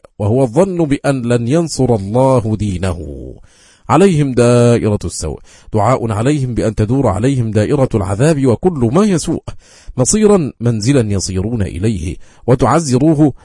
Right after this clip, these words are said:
تنصروا الله، وتوقروه، تعظموا الله، بكرة وأصيلا،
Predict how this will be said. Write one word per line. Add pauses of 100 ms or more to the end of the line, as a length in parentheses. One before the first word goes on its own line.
(160)
تنصروا
الله، (300)
وتوقروه، (140)
تعظموا
الله، (340)
بكرة
وأصيلا،